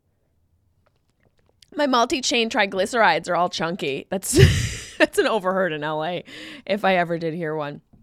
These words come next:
So we'll do a couple overheards. So someone sent me an overheard,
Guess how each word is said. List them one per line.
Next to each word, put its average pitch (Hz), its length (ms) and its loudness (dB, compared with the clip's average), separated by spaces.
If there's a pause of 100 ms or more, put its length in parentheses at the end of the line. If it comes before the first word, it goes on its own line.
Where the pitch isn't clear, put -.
(880)
So 220 520 4 (1500)
we'll 285 140 -2
do 262 140 0
a 226 60 -2
couple 185 320 -4
overheards. 160 600 -12 (200)
So 220 300 -4
someone 302 300 -2
sent - 340 -4
me 196 200 -4
an 165 100 -6
overheard, 170 680 -6